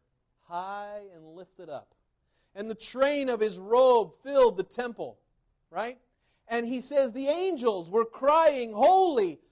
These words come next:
holy, holy is the Lord.'" And he has this amazing revelation of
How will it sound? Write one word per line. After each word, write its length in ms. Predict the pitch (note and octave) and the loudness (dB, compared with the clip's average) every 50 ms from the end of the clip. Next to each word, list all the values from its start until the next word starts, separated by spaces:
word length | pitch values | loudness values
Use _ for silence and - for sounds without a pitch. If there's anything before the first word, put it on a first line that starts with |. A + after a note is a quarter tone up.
| _ _ _ | _ _ _
holy, 600 | _ - C4 E4 F#4 F#4+ F#4+ F4+ D#4 C#4+ C4 B3+ | _ 2 4 6 6 6 6 4 2 0 -2 -2
holy 480 | A#3 G3+ C#4 F4+ F#4 F4+ E4+ D#4 C4+ B3+ | 0 4 4 4 4 4 0 -2 -4 -6
is 120 | A#3+ G#3 | -6 -4
the 140 | G3+ A#3+ A#3 | -2 -2 0
Lord.'" 480 | A#3 B3 C#4+ D#4 D4 C#4 A#3+ F#3+ - - _ _ _ _ _ _ _ _ _ _ _ _ _ _ _ _ _ _ _ _ _ _ _ _ _ _ _ _ _ _ _ _ _ D3+ | 2 2 2 4 4 2 2 0 -4 -12 _ _ _ _ _ _ _ _ _ _ _ _ _ _ _ _ _ _ _ _ _ _ _ _ _ _ _ _ _ _ _ _ _ _
And 80 | D3+ | -20
he 160 | D#3+ F3+ F#3 | -14 -12 -10
has 280 | F#3+ G3+ A3+ A3+ G#3+ F#3+ | -6 -4 -4 -4 -4 -4
this 180 | G3 G3 F#3+ G3 | -6 -8 -8 -8
amazing 640 | F3+ F3 F3+ G#3+ A#3 A#3+ B3 G#3 F#3+ F3+ E3 D#3+ E3 | -10 -10 -10 -10 -8 -8 -8 -6 -6 -6 -6 -6 -2
revelation 680 | F#3 G#3+ G#3 G3 F#3 F#3+ G3+ G#3+ G#3 - - E3+ C#3+ C#3+ | 0 0 0 0 -2 -6 -6 -6 -8 -12 -16 -18 -18 -18
of 100 | C3+ | -20